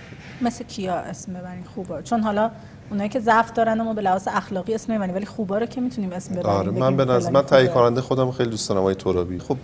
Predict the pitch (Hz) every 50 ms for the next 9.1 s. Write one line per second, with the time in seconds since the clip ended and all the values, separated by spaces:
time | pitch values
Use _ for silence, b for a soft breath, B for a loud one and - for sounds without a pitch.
0 | - - 110 107 107 104 101 98 - - - - - - - - 120 131 135 131
1 | 127 - 120 113 113 127 131 147 147 - - 151 135 98 87 82 78 82 82 80
2 | - - - - - - 90 92 98 95 98 95 92 98 101 110 113 - 110 98
3 | 92 95 95 - - 123 120 117 110 110 107 101 101 110 123 123 110 104 - 101
4 | 95 90 87 85 87 - - - - - - B B B B B B B B B
5 | B B B B B - - - - - - - - - - - - - 127 120
6 | - - - - - - 113 104 101 98 101 107 101 98 104 123 135 135 139 127
7 | - - 139 135 139 135 117 110 113 110 - - - - - - 107 101 95 98
8 | 104 117 131 131 120 104 92 90 90 87 87 87 87 90 90 107 113 - - 113
9 | 92 101